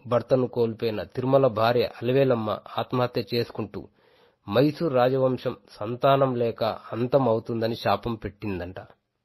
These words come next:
అది నిజమే అన్నట్లుగా నాలుగు వందల సంవత్సరాలుగా మైసూర్ రాజ్య సింహాసనాన్ని అధిరోహించిన ఏ ఒక్క రాజుకు కూడా కొడుకులు పుట్టలేదట. దత్తత తీసుకున్న కుమారుణ్ణే రాజును చేయడం జరుగుతోందట. ఈ తరంలో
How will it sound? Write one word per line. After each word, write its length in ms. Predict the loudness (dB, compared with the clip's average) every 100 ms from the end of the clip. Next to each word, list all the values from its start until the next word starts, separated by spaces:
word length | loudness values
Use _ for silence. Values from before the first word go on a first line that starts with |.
| -2
అది 260 | 0 -2 -8 _ -4
నిజమే 400 | 0 4 4 4 0 -2
అన్నట్లుగా 560 | 0 0 -2 -2 -2 -4 -14
నాలుగు 460 | -8 0 2 2 2
వందల 300 | 2 2 0
సంవత్సరాలుగా 800 | 0 -2 -2 0 2 2 2 0 -2
మైసూర్ 380 | -4 -2 -4 -2
రాజ్య 300 | 0 -2 -6
సింహాసనాన్ని 880 | -8 -6 0 0 0 -4 -2 -4 -6 -8
అధిరోహించిన 580 | -4 -2 -2 -6 -8
ఏ 240 | -6 0 2
ఒక్క 280 | 2 2 0
రాజుకు 480 | 2 2 0 -4
కూడా 340 | -6 -4 -2 -2 -6 -20 -12 -2
కొడుకులు 360 | -2 0 0
పుట్టలేదట. 680 | -2 -4 -2 0 0 -2 -8 -16 _ _ _ _ _ -2
దత్తత 480 | 2 4 4 4 2
తీసుకున్న 380 | 0 -2 0 0
కుమారుణ్ణే 720 | 0 4 6 6 4 4 2 2
రాజును 400 | 2 2 0 -4 -2
చేయడం 240 | -2 -2
జరుగుతోందట. 720 | -4 -6 -6 -6 -6 -6 -10 -12 _ _ _ _ _ _
ఈ 120 | -2
తరంలో 540 | 4 8 10 10 8